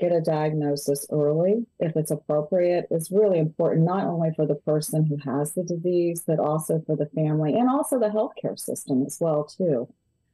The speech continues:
So we know that there are some benefits of getting a, a diagnosis,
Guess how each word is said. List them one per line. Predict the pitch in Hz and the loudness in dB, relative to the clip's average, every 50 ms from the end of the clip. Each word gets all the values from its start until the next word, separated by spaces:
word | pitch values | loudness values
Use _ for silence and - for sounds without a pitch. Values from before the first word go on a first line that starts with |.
| _ _ _ | _ _ _
So | - - - 233 | -8 -2 2 4
we | 220 240 254 262 | 4 4 6 6
know | 277 269 | 4 4
that | 254 240 - | 4 2 2
there | 226 196 190 | 2 2 4
are | 185 185 | 2 0
some | 190 - 185 165 | 0 -2 -2 -2
benefits | 156 160 160 170 208 233 220 - - 170 160 151 151 - - - | 0 0 0 2 2 0 0 -2 -2 0 0 0 0 -4 -6 -4
of | 160 151 147 | -4 -4 0
getting | 147 165 165 165 170 165 160 151 147 143 - - | 0 0 2 2 2 2 2 2 2 0 -2 -2
a, | 160 165 - - | -4 -2 0 0
a | 160 151 | -2 0
diagnosis, | 151 147 143 147 147 143 151 147 139 143 143 - - - 165 160 | 0 0 0 0 0 0 2 2 2 0 -2 -4 -6 -6 -6 -6